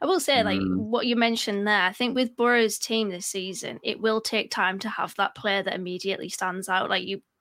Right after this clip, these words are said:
Speaker 1: I'm not surprised you've gone for Jones, because obviously we've seen him before excel in the Championship. With this team, I think there's a lot of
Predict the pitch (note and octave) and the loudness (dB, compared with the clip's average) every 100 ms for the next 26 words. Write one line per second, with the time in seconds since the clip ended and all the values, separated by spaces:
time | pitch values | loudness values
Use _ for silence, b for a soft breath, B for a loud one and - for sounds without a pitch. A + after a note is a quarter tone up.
0 | - - G#3+ G#3+ - - G3 F#3+ - - | -8 -2 0 0 -2 0 -2 -2 -6 -6
1 | F#3+ F#3+ - G3 G3 B2 - - - B | -6 -8 -8 -2 0 0 -4 -6 -8 B
2 | B B - G3+ G#3 G#3 G3 G3+ G3 F3+ | B B -8 -6 -4 -2 -2 -2 -2 0
3 | G3 - G3+ G3 F#3+ F#3 - G3 F#3 F#3 | 0 0 0 0 -2 -4 -2 0 2 0
4 | F#3+ - - F#3 G3 G3+ - G3+ G3+ - | 0 -4 -4 -2 -2 -2 -2 -2 -2 -4
5 | G3+ A3+ A3 A3 - A3+ A3 F#3 - F#3+ | -2 0 0 -2 0 0 0 -2 -8 -8
6 | G3+ G3 G3+ G3+ A3 | -6 -2 0 2 0